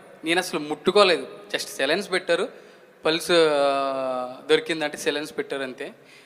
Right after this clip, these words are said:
Literally నేను అసలు ట్రీట్మెంట్ చేయలేదని చెప్పేసి ఆయన నా ముఖమే చెప్పారు. "నిజంగా మీరు నమ్ముకున్న దేవుడు గొప్ప దేవుడు" అని అప్పుడు స్టార్ట్ చేశాను. నేను ఈ దేవుడి కోసం బ్రతకడం తీర్మానం ఎప్పుడైతే తీసుకున్నానో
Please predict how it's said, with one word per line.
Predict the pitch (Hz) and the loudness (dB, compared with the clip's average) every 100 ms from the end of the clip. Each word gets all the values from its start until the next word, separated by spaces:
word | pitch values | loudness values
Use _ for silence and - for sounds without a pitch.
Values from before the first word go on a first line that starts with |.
| _ | _
Literally | 143 147 196 190 269 - | -4 4 4 4 2 -4
నేను | 143 156 | -4 -4
అసలు | 151 160 | -4 -6
ట్రీట్మెంట్ | 156 - 170 180 175 156 | -8 -2 0 0 -2 -2
చేయలేదని | 143 143 151 | -4 -4 -8
చెప్పేసి | 147 151 175 262 - - 139 | -10 -10 -10 -12 -18 -8 -4
ఆయన | 151 | 0
నా | 143 | 0
ముఖమే | 139 135 175 180 | -2 -2 -2 -2
చెప్పారు. | 160 - 131 | -4 -10 -12
"నిజంగా | - - - _ _ - 180 202 | -18 -20 -20 _ _ -4 0 0
మీరు | 185 151 | 0 -4
నమ్ముకున్న | 143 151 147 156 | -4 -4 -2 -2
దేవుడు | 147 147 165 | 0 0 -2
గొప్ప | 175 127 - 147 | 0 -2 -2 -6
దేవుడు" | 135 127 117 | -6 -8 -10
అని | 117 - - - | -18 -20 -20 -16
అప్పుడు | - - 151 | -8 -6 -4
స్టార్ట్ | - 139 139 | -2 -2 -4
చేశాను. | - 143 117 127 | -12 -12 -12 -12
నేను | 123 127 131 123 123 - - - _ 120 | -8 -4 -2 -4 -6 -12 -20 -20 _ -10
ఈ | 117 117 117 113 | -8 -8 -10 -10
దేవుడి | 120 143 151 | 4 4 6
కోసం | 151 151 - 131 117 - | 2 -4 -4 -12 -10 -4
బ్రతకడం | 135 139 180 185 | -2 0 0 0
తీర్మానం | 170 160 160 156 151 | 0 -4 -2 -2 -4
ఎప్పుడైతే | 151 139 131 | -6 -6 -8
తీసుకున్నానో | 123 - 123 143 | -10 -12 -12 -12